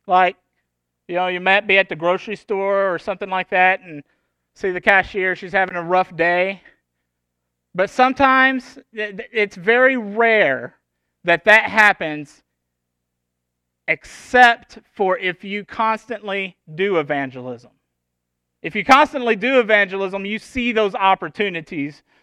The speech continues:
to do it. But if you've never done evangelism before, you will never see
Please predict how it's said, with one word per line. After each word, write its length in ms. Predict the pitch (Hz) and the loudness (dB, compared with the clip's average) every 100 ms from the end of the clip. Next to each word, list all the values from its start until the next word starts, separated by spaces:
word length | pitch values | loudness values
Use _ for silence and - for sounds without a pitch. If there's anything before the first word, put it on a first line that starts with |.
| _ - | _ -14
to 100 | 165 | -6
do 280 | 190 196 | -2 0
it. 140 | 139 - _ _ _ _ _ _ 185 | -2 -10 _ _ _ _ _ _ 0
But 100 | 220 | 2
if 140 | 220 | 2
you've 180 | 220 190 | -6 -2
never 380 | 214 269 269 220 | 4 4 4 0
done 400 | 165 254 359 285 | 4 6 6 4
evangelism 680 | 190 196 175 175 170 170 | 2 0 0 -4 -6 -6
before, 480 | 156 - 160 151 151 _ _ | -8 -6 -4 -2 -4 _ _
you 160 | 190 233 | -4 0
will 100 | 220 | 0
never 480 | 202 240 285 220 160 | 0 0 2 0 -6
see 480 | - 156 139 135 | -6 -6 -4 -6